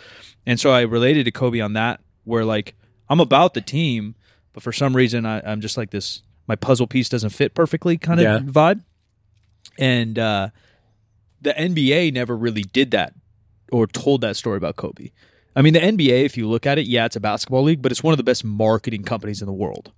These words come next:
Speaker 2: Correct.
Speaker 1: Right?
Speaker 2: Yeah.
Speaker 1: They, like, they, they, they build up these stories, and I think we talked about a little bit with powerlifting and stuff. Like, that's
Speaker 2: Mm.
Speaker 1: why the N B A is so good. It's so-and-so versus so-and-so. So-and-so's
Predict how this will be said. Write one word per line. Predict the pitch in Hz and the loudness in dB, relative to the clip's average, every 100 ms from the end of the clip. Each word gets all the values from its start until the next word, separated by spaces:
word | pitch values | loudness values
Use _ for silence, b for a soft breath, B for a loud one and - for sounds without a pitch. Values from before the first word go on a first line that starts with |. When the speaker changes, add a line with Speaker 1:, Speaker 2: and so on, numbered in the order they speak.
| B B B - | B B B -6
Speaker 2:
Correct. | 107 87 - | -4 -4 0
Speaker 1:
Right? | 123 117 | 4 4
Speaker 2:
Yeah. | 107 | 4
Speaker 1:
They, | 117 113 | 0 0
like, | 110 110 | -2 -2
they, | 98 | -2
they, | 110 110 | 0 2
they | 117 | 2
build | 107 135 151 | 4 4 4
up | 151 | 2
these | 135 123 | -2 -4
stories, | - 131 120 117 117 113 | -2 2 4 2 0 -4
and | 113 | -8
I | 117 | -8
think | 135 127 | -4 -4
we | |
talked | 127 117 - | -4 -6 -4
about | 120 | -4
a | |
little | 113 117 | -2 -2
bit | 117 117 | 0 -2
with | 113 | -4
powerlifting | - 113 110 104 - 113 | -4 -2 -2 -4 -6 -6
and | 110 | -6
stuff. | 120 | -4
Like, | 117 110 | -4 2
that's | 131 110 | 0 2
Speaker 2:
Mm. | |
Speaker 1:
why | 123 120 | 2 2
the | 113 | 0
N | 107 | -2
B | 107 | -4
A | 101 | -4
is | |
so | - 101 | -4 -6
good. | 98 101 95 - | -2 -2 -2 -8
It's | 127 | -6
so-and-so | - 147 143 135 147 | 2 4 4 2 0
versus | 131 135 139 | 0 -4 -4
so-and-so. | - 143 123 - 107 98 B B - | 0 2 2 0 -2 -4 B B -12
So-and-so's | - 123 135 - 139 131 - | 0 2 2 2 2 2 -2